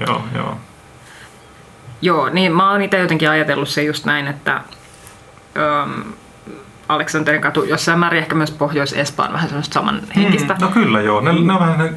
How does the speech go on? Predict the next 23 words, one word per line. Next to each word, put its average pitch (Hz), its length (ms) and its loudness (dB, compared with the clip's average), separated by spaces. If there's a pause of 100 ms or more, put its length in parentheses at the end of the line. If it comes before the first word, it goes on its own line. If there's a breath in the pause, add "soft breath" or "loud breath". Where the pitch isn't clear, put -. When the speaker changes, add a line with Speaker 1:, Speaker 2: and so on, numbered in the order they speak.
Speaker 1:
ka-, 180 240 0 (160)
katupari 117 640 -2
tavallaan, 185 580 0
Speaker 2:
Mm. 131 80 -4
Speaker 1:
joo, 107 260 -2 (120)
joo, 120 200 -4
kyllä. 190 140 2
Speaker 2:
Niin, 175 200 4
niin, 160 280 2 (920 loud breath)
et 165 160 -2
tosiaan 160 420 0
ehkä 160 340 0 (760 loud breath)
niitten 175 340 0
kehitys 165 460 0
on 143 140 -2
ollut - 200 -2
jo 151 100 -2
pitkään - 460 -4
mun - 160 -4
mielestä 170 240 -4
semmoista - 400 -4
vähän 175 220 -6
sitä - 280 -4